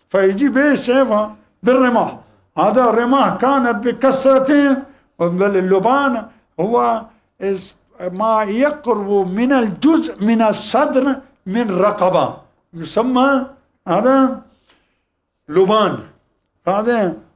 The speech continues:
وان-، "والرماه كأنها أشطان بئر في لبان الأدهم". هذا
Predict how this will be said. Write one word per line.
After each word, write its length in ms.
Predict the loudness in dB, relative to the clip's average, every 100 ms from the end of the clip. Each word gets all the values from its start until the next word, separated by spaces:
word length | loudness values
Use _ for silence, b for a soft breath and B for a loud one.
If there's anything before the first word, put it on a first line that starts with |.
| _
وان-، 640 | -2 0 0 -2 -6 -6 -2
"والرماه 800 | 0 2 0 2 2 2 0 -2
كأنها 960 | -2 -2 -2 -2 0 0 2 0 -4 -12 _ _ -6
أشطان 720 | -4 -4 -2 0 2 0 -2
بئر 800 | -2 -2 0 0 2 2 2 -2 -10 _ _ _
في 280 | -10 -6
لبان 580 | -2 0 2 0 2 2
الأدهم". 1400 | 0 0 0 -2 -4 _ _ _ -4 -2 0 -2 -6 -10 -14 _ _ _ _ -4
هذا 500 | 0 0 0 -4